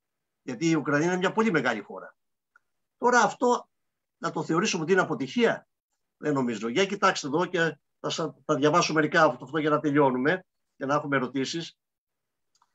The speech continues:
Αυτό ήταν το Δονμπάς. Ή μάλλον να σας πάω στον άλλο χάρτη που φαίνεται καλύτερα. Αυτό ήταν το Ντονμπάς εδώ, αυτό ήταν η Κριμαία.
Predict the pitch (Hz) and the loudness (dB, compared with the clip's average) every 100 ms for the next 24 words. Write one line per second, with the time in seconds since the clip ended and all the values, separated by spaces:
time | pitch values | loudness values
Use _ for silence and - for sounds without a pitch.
0 | _ _ _ _ _ _ _ - 143 220 | _ _ _ _ _ _ _ -8 -2 0
1 | 220 208 190 156 120 120 - - - _ | 2 2 2 2 2 2 0 -8 -16 _
2 | _ _ _ _ - 135 160 160 143 - | _ _ _ _ -10 -4 -2 -2 -4 -4
3 | 156 147 139 143 143 117 120 127 131 - | -2 0 0 2 2 0 0 0 -4 -6
4 | 143 131 113 127 117 95 85 - _ _ | -6 -4 -4 -4 -4 -8 -14 -20 _ _
5 | _ _ _ _ _ _ _ _ - 135 | _ _ _ _ _ _ _ _ -4 -2
6 | 135 185 190 190 160 139 131 117 151 139 | 2 2 4 2 0 0 0 2 2 2
7 | 120 104 120 160 - _ _ _ - - | -2 -2 -2 -4 -8 _ _ _ -14 -8
8 | 170 175 165 147 143 147 104 - | -4 -2 -2 0 2 2 0 -4